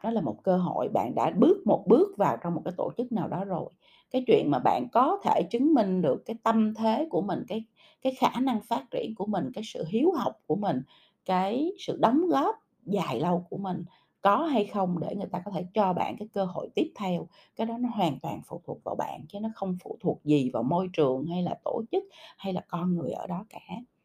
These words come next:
Cho nên mình phải nhìn mọi thứ ở trong cái ngữ cảnh là nó, đây là nó là cơ hội cho bản thân, cơ hội để phát triển bản thân, cơ hội để xây dựng quan hệ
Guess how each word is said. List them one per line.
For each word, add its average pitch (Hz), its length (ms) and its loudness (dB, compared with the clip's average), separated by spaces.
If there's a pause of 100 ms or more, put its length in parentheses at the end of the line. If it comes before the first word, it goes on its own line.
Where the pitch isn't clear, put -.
(720)
Cho 220 100 4
nên 220 280 8
mình 170 200 2
phải 165 160 -2
nhìn 151 460 8
mọi 131 320 2
thứ 254 360 4
ở - 220 0
trong 190 260 -2
cái 226 140 -4
ngữ 170 400 0
cảnh 202 320 -2 (380)
là 151 260 -2
nó, 196 160 -2
đây 202 240 0
là 175 120 0
nó 151 180 -4
là - 100 -6 (120)
cơ 220 120 2
hội 175 360 -4
cho 175 100 0
bản - 300 -10
thân, 175 260 -6 (320)
cơ 180 100 -4
hội - 120 -4
để 151 120 -4
phát 254 320 -6
triển - 200 -2
bản - 200 -4
thân, 180 180 0
cơ 175 100 -4
hội - 100 -2
để - 60 -6
xây 220 220 4
dựng - 180 -2
quan 175 160 0
hệ - 140 -4